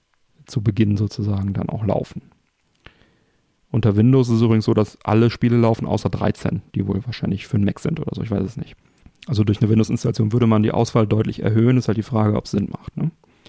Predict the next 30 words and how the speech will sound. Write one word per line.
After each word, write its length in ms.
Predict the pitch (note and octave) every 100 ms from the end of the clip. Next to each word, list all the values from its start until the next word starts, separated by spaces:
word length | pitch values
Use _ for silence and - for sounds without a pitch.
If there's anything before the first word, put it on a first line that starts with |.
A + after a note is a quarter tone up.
| _ _ _ _ _ _ _ _ _ _
Diese 300 | A2+ G#2 G#2+
Spiele, 260 | - B2+ C3+
die 120 | B2
da 100 | A2
kompatibel 560 | - G#2 G#2 A#2 D#3 C#3
sind, 400 | D3 D#3 - - - -
das 180 | B2 -
sollen 260 | A2 A#2
wohl 120 | A2 F#2+
überwiegend 420 | A#2+ G#2+ G#2+ G2
neuere 380 | G2+ A2+ C3+ D#3
Spiele 300 | - D#3 D3
sein. 360 | C3+ C#3 F3 - _ _ _ _ _ _ _ _ - - A3+
Also 200 | A2 G#2
die, 260 | G#2 G#2
äh, 280 | C#3 - G#2 A#2+ - -
älteren 300 | A2+ - A2
Spiele, 380 | - A2+ A2 - _ _ _ -
die 80 | A#2
Lücken, 460 | G2+ - C3+ C3+ - _
die 80 | A2+
sind 260 | - A2+ F#3+ A#3
tendenziell 440 | - A2+ G#2+ A2+ -
eher 280 | C3+ G#2+ -
ältere 280 | B2+ C#3
Spiele. 400 | C#3 - C#3+ D#3+ - _ _ _ _ _ _
Ähm, 160 | A#2 G#2+
das 160 | G#2 -
ist 160 | -
wohl 240 | A2 G#2+